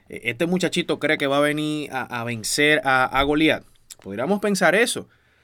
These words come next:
Pero mientras todos dudaron de él, y posiblemente tú y yo, si nos hubiesen contado la historia, estuviésemos allá, hubiésemos también dudado. Pero la fe de David en Dios hizo que estuviera confiado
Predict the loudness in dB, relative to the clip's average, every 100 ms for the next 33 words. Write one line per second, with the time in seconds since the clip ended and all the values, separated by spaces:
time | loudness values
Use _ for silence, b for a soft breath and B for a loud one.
0 | _ _ 2 4 2 4 2 6 8 10
1 | 8 6 6 4 4 4 6 4 0 -2
2 | -2 0 0 -2 -2 -2 0 0 2 2
3 | 2 0 -4 -4 -4 -4 -4 -2 2 2
4 | 2 -2 0 2 2 -2 -6 -6 -4 -2
5 | 2 4 2 B B -2 2 4 2 -2
6 | -2 -2 -4 -2 2 4 2 0 b b
7 | b b _ 6 8 6 6 0 2 2
8 | 4 4 2 0 -2 -4 -6 -4 -2 -4
9 | -6 -4 -4 -2 -4 -2 0 2 0 -2
10 | -4 -4 -4 2 2 4 0 -4